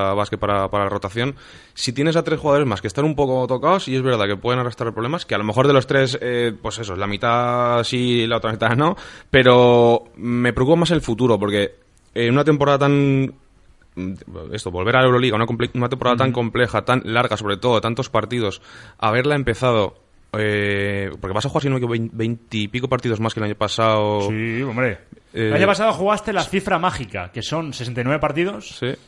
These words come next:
Speaker 2: y puedes ju-, esta temporada puedes jugar
Speaker 1: Ochenta
Speaker 2: ochenta.
Speaker 1: y
Speaker 2: Mínimo, o sea,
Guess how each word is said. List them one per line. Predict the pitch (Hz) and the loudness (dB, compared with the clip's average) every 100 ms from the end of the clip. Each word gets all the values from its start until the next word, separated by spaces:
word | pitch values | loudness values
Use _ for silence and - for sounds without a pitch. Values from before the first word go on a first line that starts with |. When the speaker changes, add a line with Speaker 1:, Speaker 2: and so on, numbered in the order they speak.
| - | -6
Speaker 2:
y | 127 | -4
puedes | 123 143 | 0 -2
ju-, | 147 147 135 | -2 -6 -6
esta | 120 139 | -4 -2
temporada | 135 139 147 | 0 2 2
puedes | 143 | -2
jugar | 131 143 170 202 - - | -2 0 0 0 -8 -10
Speaker 1:
Ochenta | 110 120 - - | -6 -4 -2 -2
Speaker 2:
ochenta. | 101 | -2
Speaker 1:
y | 98 98 - - - - - 151 | -4 -6 -10 -16 -20 -20 -14 -4
Speaker 2:
Mínimo, | 175 220 240 262 | -2 0 0 0
o | 196 | -2
sea, | 143 127 107 | 0 0 -2